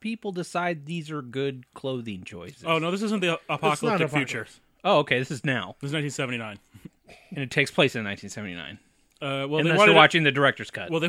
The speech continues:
Speaker 2: <laughs> yeah, they wanted to put the near future, but, uh, thanks to, uh, white flight from, uh, <laughs> urbanization, uh, New York was basically a shithole until, like, midway through the eighties.
Speaker 3: Guys, it's the
Speaker 1: More,
Speaker 3: title.
Speaker 1: more important question, where do I
Speaker 3: There's
Speaker 1: get
Speaker 3: the
Speaker 1: that
Speaker 3: title,
Speaker 1: jacket?
Speaker 3: too.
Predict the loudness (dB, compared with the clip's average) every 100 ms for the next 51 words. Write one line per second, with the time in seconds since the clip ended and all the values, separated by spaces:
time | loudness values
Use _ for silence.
0 | 2 2 2 0 0 0 0 -2 -2 -4
1 | -6 -8 -8 -6 -6 -6 _ _ _ _
2 | _ -4 -2 -2 -2 -4 -2 -2 -2 -2
3 | -2 -4 -6 -4 -2 -2 -6 _ -16 -6
4 | -2 -2 -4 -12 -10 -6 -6 -6 -8 -6
5 | -6 -4 -4 -2 -2 -4 -4 -8 -10 -18
6 | _ _ -12 -8 -2 2 2 0 -6 -10
7 | _ _ _ _ -4 -4 -6 -4 -4 -2
8 | -2 -4 -4 -4 -6 -6 -6 -4 -4 -6
9 | -10 -4 -2 0 0 0 -2 -2 -2 -2
10 | -2 -4 -6 -4 0 2 0 -2 -4 -2
11 | 0 0 2 2 0 -2 -2 -4 -4 -8
12 | -6 -2 0 0 2 0 0 0 0 0
13 | -2 -2 -4